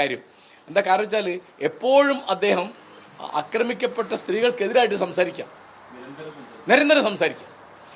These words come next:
Speaker 1: അപ്പോ നമ്മുടെ മലയാളത്തിലെ സ്ത്രീ വിരുദ്ധതയുടെ ഒരു പ്രതിരൂപമായിട്ട് മാറിയിരിക്കുകയാണ് നിർഭാഗ്യവശാൽ രാഹുൽ ഈശ്വർ. അങ്ങനെ സ്ത്രീവിരുദ്ധമായി സംസാരിച്ചിരുന്ന ഒരാള് പി സി ജോർജ് ഉണ്ടായിരുന്നു, വേറൊരാൾ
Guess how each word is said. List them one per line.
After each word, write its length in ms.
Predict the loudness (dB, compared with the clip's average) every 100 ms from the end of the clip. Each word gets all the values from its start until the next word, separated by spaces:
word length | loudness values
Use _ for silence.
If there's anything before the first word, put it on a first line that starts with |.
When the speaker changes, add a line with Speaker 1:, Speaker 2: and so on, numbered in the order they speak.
| -8
Speaker 1:
അപ്പോ 160 | 0 2 2 -2 -12 -20 -10 -2
നമ്മുടെ 320 | -2 0 0 2 0
മലയാളത്തിലെ 760 | 2 2 6 6 4 -2 -2 -2
സ്ത്രീ 240 | -4 -4 -4 -4
വിരുദ്ധതയുടെ 640 | -6 0 2 4 2 0 -4 -16 -20 -20 _ _ -6
ഒരു 100 | -6 -4
പ്രതിരൂപമായിട്ട് 580 | -4 -4 2 4 4 0 -2
മാറിയിരിക്കുകയാണ് 560 | -2 -4 -2 -2 -2 -4
നിർഭാഗ്യവശാൽ 600 | 0 0 0 -2 -2 -4 -6 -18 0
രാഹുൽ 240 | 2 2 0 -14 _ _ _ -12
ഈശ്വർ. 180 | -8 -8 -10 _ _ -12 -6
അങ്ങനെ 220 | -4 -2 -2
സ്ത്രീവിരുദ്ധമായി 680 | -2 -4 -4 -2 0 2 2 0
സംസാരിച്ചിരുന്ന 520 | -2 2 2 0 -2 2
ഒരാള് 240 | 2 2 -2 -10 -16 -6
പി 80 | -2
സി 60 | 4
ജോർജ് 220 | 4 4 2
ഉണ്ടായിരുന്നു, 320 | 2 0 -10 _ _ -20 -20 -4
വേറൊരാൾ 360 | 0 2 6